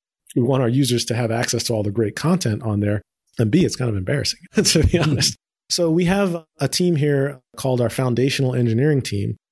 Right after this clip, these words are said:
and they essentially monitor the site. They check the health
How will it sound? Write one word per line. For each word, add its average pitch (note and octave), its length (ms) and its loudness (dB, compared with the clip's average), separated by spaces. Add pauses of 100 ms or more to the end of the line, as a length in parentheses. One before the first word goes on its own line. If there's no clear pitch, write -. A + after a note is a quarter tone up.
(200)
and B2 500 2
they D3 160 0
essentially D#3 420 0
monitor A#2 760 0
the A#2 80 -4
site. G#2+ 380 -2 (480)
They A2+ 100 2
check C3+ 260 -2
the A#2 60 0
health C#3+ 420 -2